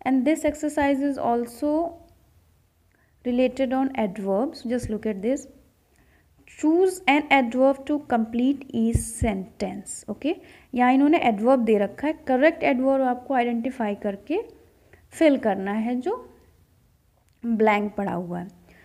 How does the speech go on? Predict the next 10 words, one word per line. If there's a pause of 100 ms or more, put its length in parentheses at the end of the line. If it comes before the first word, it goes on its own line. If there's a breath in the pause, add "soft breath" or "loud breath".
(180 soft breath)
My
mother (100)
drives
very (1300)
careful (180)
या (100)
carefully? (640)
यस, (480)
carefully, (1600)
because